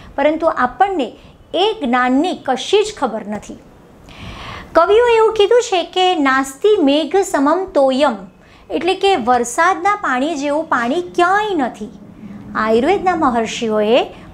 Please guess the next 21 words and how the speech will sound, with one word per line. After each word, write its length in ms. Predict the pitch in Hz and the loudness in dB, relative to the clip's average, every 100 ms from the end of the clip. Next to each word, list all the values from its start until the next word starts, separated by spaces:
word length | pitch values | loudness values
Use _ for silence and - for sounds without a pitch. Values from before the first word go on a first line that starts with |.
| - | -2
પાણીને 680 | 254 233 311 415 269 277 - - - | 0 2 0 0 0 0 -4 -16 -8
બે 340 | 220 277 403 | 2 4 2
ભાગમાં 440 | 277 247 233 269 339 | 0 -8 -4 -4 -2
વિભાજિત 540 | 240 240 233 240 233 | -2 -4 -4 -4 -4
કર્યું 280 | 220 202 202 | -8 -6 -6
છે, 220 | - 190 - - - - - - | -6 -10 -12 -20 -20 -20 -16 -2
દિવ્ય 560 | 214 262 311 330 370 381 | 4 4 4 2 2 4
જળ 240 | 359 381 440 - - | 2 0 -2 -10 -2
અને 160 | 269 | 0
ભૌમ 480 | 247 233 247 269 233 | 0 0 2 4 2
જળ. 240 | 190 196 - - - - - - | -4 -10 -12 -18 -20 -20 -18 -2
દિવ્ય 500 | 247 381 403 453 415 | 4 4 4 0 0
જળ 180 | 277 220 | -2 -2
એટલે 300 | 285 302 381 | -4 -4 -2
કે 120 | 415 | -2
આકાશમાંથી 880 | 285 240 240 311 370 - 381 359 | 0 0 2 2 2 -2 -4 -2
જે 120 | 320 349 | -4 -4
વરસે 540 | 254 233 240 - 381 | -2 -2 -2 -2 -2
છે 120 | 339 | 0
અંતરિક્ષ 680 | 269 - 269 285 392 415 - | -4 0 0 2 2 0 -2
જળ, 280 | 330 240 | -2 -2